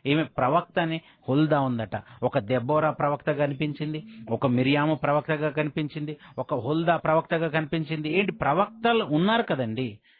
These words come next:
యెషయా గ్రంథములో కూడా మాట ఉంటుంది చూడండి. యెషయా గ్రంథము ఎనిమిదో అధ్యాయము,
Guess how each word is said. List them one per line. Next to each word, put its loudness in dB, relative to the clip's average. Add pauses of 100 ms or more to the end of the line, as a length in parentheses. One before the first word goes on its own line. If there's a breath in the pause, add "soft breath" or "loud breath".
యెషయా -2
గ్రంథములో 0
కూడా -4
మాట -4
ఉంటుంది -4
చూడండి. -4 (560)
యెషయా -4
గ్రంథము -2 (1700 soft breath)
ఎనిమిదో 2
అధ్యాయము, -2